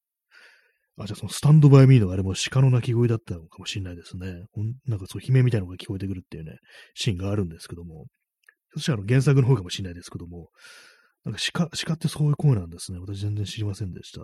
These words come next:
ちょっと後であの、YouTubeとかでね、検索して聞いてみようかなと思います。なんか熊の声がなんかあの、おじさんの声みたいなね、っていうのを聞いたことあるんですけども、なんか結構人間に似た声を出す動物って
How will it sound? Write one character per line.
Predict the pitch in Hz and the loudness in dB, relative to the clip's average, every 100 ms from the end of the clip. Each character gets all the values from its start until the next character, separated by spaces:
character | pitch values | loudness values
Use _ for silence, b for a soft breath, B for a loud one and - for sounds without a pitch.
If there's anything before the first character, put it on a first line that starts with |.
| - | -12
ち | 113 | -8
ょ | |
っ | |
と | 110 | -6
後 | 101 - | -6 -8
で | 95 | -8
あ | 90 - | -8 -8
の、 | 107 B B B B | -10 B B B B
YouTube | 127 131 151 131 95 | 4 6 6 6 4
と | 98 | -6
か | 92 | -8
で | 90 | -10
ね、 | 87 | -10
検 | 90 110 101 | -6 -6 -4
索 | 104 | -6
し | 107 107 | -8 -10
て | |
聞 | 117 | -8
い | |
て | 117 | -6
み | 113 | -4
よ | 107 | -4
う | |
か | 87 | -8
な | |
と | 87 | -20
思 | 90 | -20
い | 87 | -20
ま | 90 | -20
す。 | - - _ _ b b b b b | -20 -20 _ _ b b b b b
な | 139 | -8
ん | |
か | 104 | -8
熊 | - 226 202 | 0 4 6
の | 131 | 4
声 | - 131 117 | 4 4 4
が | 104 | 2
な | |
ん | 107 | 0
か | 107 | -2
あ | |
の、 | 98 98 113 | -4 -4 -2
お | 127 | 0
じ | 135 | 4
さ | 170 | 6
ん | 151 151 | 6 6
の | 143 | 4
声 | 147 120 | 4 4
み | 92 | 0
た | 87 | -10
い | |
な | 87 87 _ - | -14 -18 _ -16
ね、 | 92 - _ _ _ _ | -14 -16 _ _ _ _
っ | |
て | - | -6
い | |
う | 95 | -6
の | |
を | |
聞 | - 117 | -6 -6
い | |
た | |
こ | 110 | -6
と | 98 | -6
あ | |
る | 90 | -12
ん | |
で | 87 | -14
す | - | -12
け | 92 | -12
ど | |
も、 | 87 87 85 B B B B B | -12 -16 -20 B B B B B
な | 135 | -6
ん | |
か | 113 | -6
結 | 110 | -6
構 | 123 | -6
人 | 107 123 165 175 | -2 2 2 2
間 | 180 170 170 170 160 160 160 | 2 2 2 2 2 2 4
に | 156 151 | 4 4
似 | 131 | 4
た | 151 | 0
声 | - 147 | 2 0
を | |
出 | 98 | 0
す | 95 | -8
動 | - | -12
物 | 92 | -12
っ | |
て | - | -12